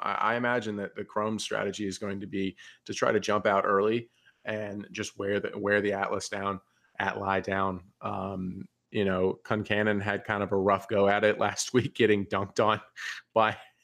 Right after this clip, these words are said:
Miles Johnson, Miles, uh, Miles Thompson, uh,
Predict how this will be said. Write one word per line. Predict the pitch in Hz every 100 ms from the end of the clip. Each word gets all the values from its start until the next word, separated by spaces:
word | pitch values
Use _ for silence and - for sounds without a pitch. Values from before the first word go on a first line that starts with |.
| _ -
Miles | 120 123 113 -
Johnson, | 107 104 - 117 110 -
Miles, | 117 110 110 110 98
uh, | 120 104 92
Miles | 107 110 107
Thompson, | - 104 104 120 107 - - - -
uh, | 101 98 92 90 90